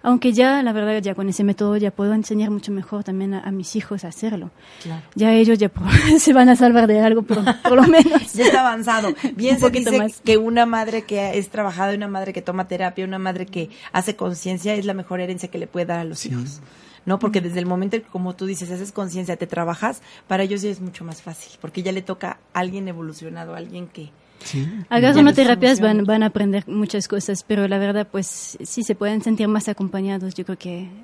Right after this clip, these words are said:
Speaker 1: es sin precio para ellos, sí.
Speaker 2: Eh, sí, claro.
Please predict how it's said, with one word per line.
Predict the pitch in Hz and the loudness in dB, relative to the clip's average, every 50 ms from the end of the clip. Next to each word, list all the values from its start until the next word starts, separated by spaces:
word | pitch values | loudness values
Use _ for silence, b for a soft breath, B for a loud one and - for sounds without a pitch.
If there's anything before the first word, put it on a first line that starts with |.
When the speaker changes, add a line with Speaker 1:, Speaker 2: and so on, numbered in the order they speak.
| 247 - | -16 -12
Speaker 1:
es | 196 190 180 | -12 -12 -12
sin | - - - - - - - - - - - 226 214 | -12 -14 -16 -16 -16 -18 -18 -16 -10 -4 -2 -2 -2
precio | - - 196 190 - 185 | -2 -4 -8 -8 -10 -12
para | - 185 175 175 | -12 -12 -12 -10
ellos, | 175 175 175 170 175 | -12 -12 -12 -14 -16
sí. | - 185 190 185 _ _ - | -16 -16 -18 -18 _ _ -10
Speaker 2:
Eh, | 170 160 | -10 -10
sí, | - - 170 147 - - | -10 -12 -16 -16 -16 -16
claro. | - 143 127 92 - 170 156 | -16 -16 -12 -10 -8 -8 -8